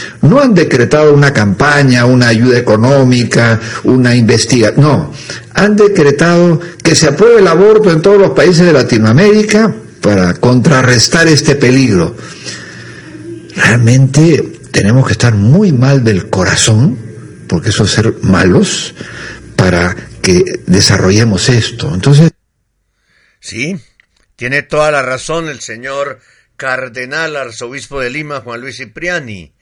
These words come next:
Speaker 2: Eh, hay que ser muy burros, hay que matar es el mosquito, señores gobernantes, no matar a los bebés. Eso no está bien. Por otra parte, el ministro de Salud de Costa Rica,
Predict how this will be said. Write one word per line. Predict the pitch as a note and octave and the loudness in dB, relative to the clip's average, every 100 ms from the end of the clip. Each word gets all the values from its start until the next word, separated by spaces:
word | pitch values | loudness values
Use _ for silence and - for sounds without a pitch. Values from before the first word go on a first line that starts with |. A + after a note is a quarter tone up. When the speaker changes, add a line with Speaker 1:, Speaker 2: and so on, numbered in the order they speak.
| _ _ _ _ _ - | _ _ _ _ _ -14
Speaker 2:
Eh, | A#2+ A#2 A#2+ - | -10 -8 -8 -10
hay | C#3 | -14
que | D3+ C3 | -14 -14
ser | C#3 C#3 | -8 -8
muy | C3 C3 | -8 -12
burros, | A#2 A#2 F3 D3 B2 - G#1+ - - _ _ G#2 | -14 -6 -6 -6 -12 -16 -20 -20 -20 _ _ -16
hay | C#3 | -14
que | - | -12
matar | G3+ G3+ - F3 F3+ | -12 -12 -10 -10 -8
es | F3+ D#3+ | -8 -6
el | D#3+ D#3 | -8 -10
mosquito, | B2+ A2 - - F3+ - - B1 _ _ _ | -12 -12 -14 -12 -14 -14 -20 -20 _ _ _
señores | G#2 A#2+ D3 C#3+ | -14 -8 -6 -6
gobernantes, | C3+ C3 B2+ D3+ - F2+ - _ _ | -4 -8 -6 -12 -12 -20 -20 _ _
no | A2 C#3 F3+ | -16 -10 -10
matar | D3 B2 - C3 A#2+ - _ _ _ _ | -10 -12 -6 -6 -6 -12 _ _ _ _
a | F2 | -18
los | F#2+ G2+ D#2 | -16 -16 -14
bebés. | F#2+ A#2+ C#3+ - - - _ _ _ - | -10 -6 -6 -6 -16 -18 _ _ _ -16
Eso | C#3+ C3 B2+ B2 G#2+ _ _ _ | -12 -10 -8 -8 -12 _ _ _
no | G#2 B2+ | -16 -16
está | A#2+ B2 | -14 -14
bien. | B2 A2 E2+ _ _ _ _ | -14 -16 -20 _ _ _ _
Por | - C#3+ | -12 -8
otra | G#3+ G#3+ G3+ F3+ | -6 -6 -6 -6
parte, | F3 E3+ C#3 - D#3 D3+ B2 | -4 -6 -6 -8 -8 -8 -14
el | A2 | -16
ministro | A#2 E3+ E3 D#3+ D#3 | -16 -14 -14 -12 -12
de | C3+ B2 | -10 -12
Salud | - G#2+ A2 F3+ E3 | -14 -14 -10 -10 -10
de | B2 - | -12 -14
Costa | D#3+ F3+ - D3 | -8 -8 -6 -10
Rica, | C3 C3+ G#2+ A#2+ G#2 | -10 -14 -14 -12 -12